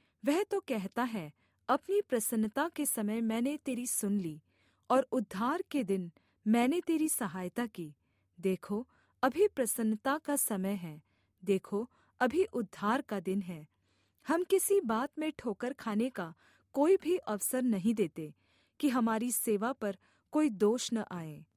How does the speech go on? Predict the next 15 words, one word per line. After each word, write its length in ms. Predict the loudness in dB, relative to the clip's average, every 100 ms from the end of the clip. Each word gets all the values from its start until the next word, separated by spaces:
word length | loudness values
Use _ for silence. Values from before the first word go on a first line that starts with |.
| _
परंतु 420 | 2 2 2 0 2
हर 240 | 2 2
बात 340 | 2 2 0 0
में 260 | 0 0 -6 -14 _ _ _
परमेश्वर 600 | 4 4 4 2 2 0 2
के 200 | 0 2
सेवकों 560 | 2 0 -2 -2 -4
के 180 | -2 -2
समान 460 | 0 -2 -4 -8 -12 _ _ -2
अपने 340 | -2 0 -2
सद्गुणों 640 | 0 0 -2 0 2 2 0
को 300 | -2 -4 -8 _ _
प्रकट 360 | 4 4 4 2
करते 440 | 0 -4 0 0
हैं, 220 | 0 -2